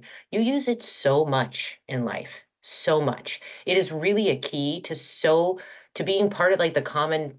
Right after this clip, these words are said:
marketplace of the world, right? Like, yeah, driving, going shopping, getting a, buying a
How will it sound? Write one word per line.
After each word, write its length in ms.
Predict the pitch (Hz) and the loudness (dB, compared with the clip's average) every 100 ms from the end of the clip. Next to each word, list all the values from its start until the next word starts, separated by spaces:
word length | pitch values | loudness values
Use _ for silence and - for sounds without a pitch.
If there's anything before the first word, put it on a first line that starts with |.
| _ | _
marketplace 760 | 139 127 143 - 117 156 151 147 | -4 2 2 0 -2 0 0 0
of 160 | 127 123 | -2 2
the 100 | 117 | 2
world, 540 | 107 185 - 69 - | 4 4 4 2 0
right? 200 | 104 190 | 2 2
Like, 220 | 214 254 | 0 0
yeah, 240 | 208 220 117 | 0 0 -2
driving, 560 | 135 127 202 151 104 - - - _ - 135 | 0 2 4 0 -2 -10 -20 -20 _ -14 -4
going 200 | 151 180 | -2 0
shopping, 540 | 208 208 170 117 104 | 4 4 4 0 -2
getting 320 | 117 147 180 | 0 2 2
a, 140 | 185 170 | 2 0
buying 480 | 151 135 151 202 | -2 0 2 2
a 260 | 202 185 165 | 2 2 -2